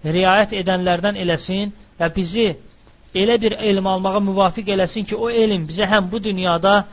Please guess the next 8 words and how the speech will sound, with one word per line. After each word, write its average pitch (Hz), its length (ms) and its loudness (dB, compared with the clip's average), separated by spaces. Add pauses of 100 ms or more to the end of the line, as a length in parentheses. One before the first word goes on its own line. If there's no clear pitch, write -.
(160)
həm 202 200 2
də 180 180 0
axirətdə 170 460 -2
fayda 156 280 0
versin. 135 400 -8 (500)
İnşallah, 220 680 2 (1600)
gələn 202 420 4 (320)
dərslərimizdən, 185 880 2